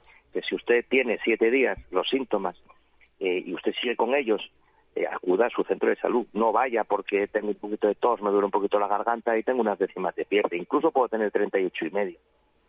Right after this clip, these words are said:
¿Eh? Pero bueno, es decir, los servicios de urgencias, ahí estamos para atender a toda la población, pero estamos sobre, eh, presión, sobre presión asistencial. No damos abasto a más.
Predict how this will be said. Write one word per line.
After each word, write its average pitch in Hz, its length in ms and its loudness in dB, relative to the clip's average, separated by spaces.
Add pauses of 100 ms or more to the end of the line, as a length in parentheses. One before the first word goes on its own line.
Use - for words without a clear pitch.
(400)
¿Eh? 107 160 -4 (440)
Pero 92 180 0
bueno, 101 260 0 (260)
es 98 320 -14
decir, 95 240 -2
los 92 100 0
servicios 107 320 0
de - 80 -2
urgencias, 143 500 0
ahí 107 240 0
estamos 143 400 0
para 110 180 -2
atender 107 320 0
a 107 80 0
toda 113 160 0
la 104 80 0
población, 147 540 2 (600)
pero 139 280 4
estamos 147 380 0 (440)
sobre, 147 480 2 (180)
eh, 101 680 2
presión, 104 640 0
sobre 101 280 2
presión 110 360 0
asistencial. 92 680 -2
No 101 260 0
damos 107 340 0
abasto 95 360 0
a 87 40 -2
más. 80 140 -4